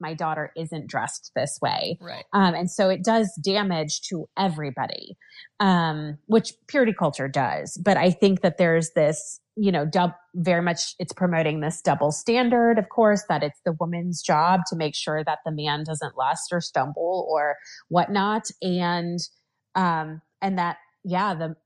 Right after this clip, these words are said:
Speaker 1: the men are just so animalistic
Speaker 2: <laughs>
Speaker 1: that they will be unable to control themselves, uh, if they are in a situation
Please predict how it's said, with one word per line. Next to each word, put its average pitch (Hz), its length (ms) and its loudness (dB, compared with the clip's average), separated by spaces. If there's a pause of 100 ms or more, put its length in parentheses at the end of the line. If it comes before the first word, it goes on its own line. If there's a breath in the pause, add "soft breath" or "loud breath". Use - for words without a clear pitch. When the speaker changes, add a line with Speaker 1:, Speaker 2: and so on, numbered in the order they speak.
(120)
Speaker 1:
the 160 160 -8
men 160 300 -2
are 170 140 2
just 160 360 -4
so 170 560 0 (1000)
animalistic 190 1120 -2 (160)
Speaker 2:
<laughs> - 160 -8
Speaker 1:
that 175 320 4
they 185 140 6
will 190 160 4
be 165 200 -4 (120)
unable 185 800 0 (100)
to 160 400 -4
control 220 380 2
themselves, 151 840 0 (340)
uh, 156 480 0
if 202 160 -6
they 196 140 -4
are 175 100 -2
in 180 120 -4
a 170 80 -6
situation 160 1120 -4